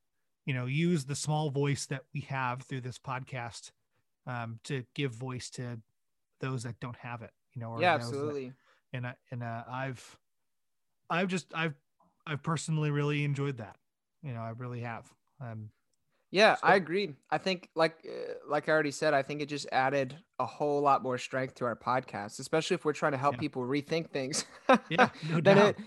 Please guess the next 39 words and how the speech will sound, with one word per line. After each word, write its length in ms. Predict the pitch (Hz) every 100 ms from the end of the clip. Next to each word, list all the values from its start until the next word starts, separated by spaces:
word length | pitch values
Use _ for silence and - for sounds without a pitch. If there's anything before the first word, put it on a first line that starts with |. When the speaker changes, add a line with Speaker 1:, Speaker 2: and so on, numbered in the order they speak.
| -
Speaker 2:
it's 200 | 185 147
good 300 | 156 202 185
to, 120 | -
like, 340 | 170 156 143 -
break 300 | 147 170 180
away. 180 | 170 180
'Cause, 140 | 175
I 40 | 170
mean, 140 | 175
the 80 | 165
classic 460 | - 165 180 180 151
white 280 | 156 165
evangelical 680 | 139 160 165 147 151 160 151
mold 480 | 127 135 160 143 147 _ _ _ -
is 120 | 151
what 160 | 160 156
people 220 | 165 147
are 80 | 143
so 280 | - 151 135
often, 580 | 127 139 143 131 131 127 _ _ _ _ -
um, 460 | 131 123 117 104 - _ _ _ _ _ _ _ _ -
familiar 440 | - 175 233 165
with, 240 | 117 110 131
right? 260 | 139 170 -
And 120 | 147
so, 160 | - 151
like, 180 | 147
being 160 | 156 160
able 140 | 165
to 60 | 151
Speaker 1:
Yeah. 80 | 120
Speaker 2:
break 200 | 151 139
free 260 | - 160
from 200 | 170 151
that 180 | 139 131
and 120 | 98
say, 160 | - 139
"Hey, 180 | 131 151
look, 200 | 151